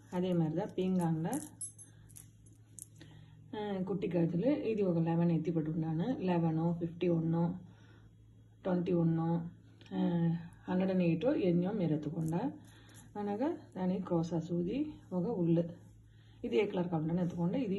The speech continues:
ఏం కలర్ కావాలంటే ఎత్తుకోండాక ఆరంభిస్తాను. ఎప్పుడు మరి ఇది ఒక గాజులు ఎత్తి మూడు ముడి చేసుకోండా. ఇప్పుడు ఈ గాజుల పేగ ఇది ఒకసారి చుట్టేసి ఈ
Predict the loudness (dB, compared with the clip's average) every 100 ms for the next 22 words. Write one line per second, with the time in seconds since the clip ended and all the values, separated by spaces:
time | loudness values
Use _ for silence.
0 | 2 2 2 0 0 0 0 0 -2 -2
1 | -2 -2 -4 -8 -10 -16 -20 -20 -20 -20
2 | -20 -20 -20 -20 -12 -8 -2 -2 0 2
3 | 2 0 -6 -16 -20 -20 -20 -20 -20 -20
4 | -20 -20 -20 -20 -20 -20 -20 -20 -20 -20
5 | -20 -20 -20 -20 -6 -6 -2 -2 0 0
6 | 2 0 0 0 -2 -6 -18 -8 -4 0
7 | 2 2 4 2 2 -2 -2 -8 -4 0
8 | 4 4 2 0 -2 -2 -4 -2 -2 -2
9 | -6 -14 -20 -20 -20 -20 -20 -20 -20 -20
10 | -20 -14 -12 -6 -2 0 2 2 4 2
11 | 4 4 4 2 0 -4 -16 -20 -20 -16
12 | -4 0 2 2 0 0 -2 -2 -2 -2
13 | -2 0 2 2 2 4 4 2 -6 -20
14 | -20 -20 -8 -4